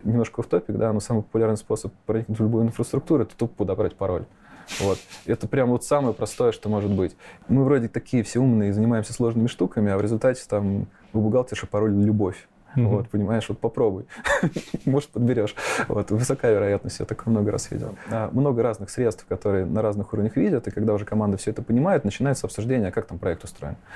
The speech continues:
Speaker 1: То есть есть там внешние зависимости, что будем с ними делать, а есть там свой код, а есть, а, конфигурация, а вот это деплой на сервер,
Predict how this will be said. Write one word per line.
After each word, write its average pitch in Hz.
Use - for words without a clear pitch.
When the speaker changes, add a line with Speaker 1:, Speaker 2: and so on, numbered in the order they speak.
Speaker 1:
То -
есть 92
есть 131
там 92
внешние 92
зависимости, 90
что 101
будем 98
с -
ними 90
делать, 87
а 95
есть 104
там 87
свой 98
код, 87
а 95
есть, 98
а, 90
конфигурация, 98
а 85
вот 95
это -
деплой 107
на 104
сервер, 95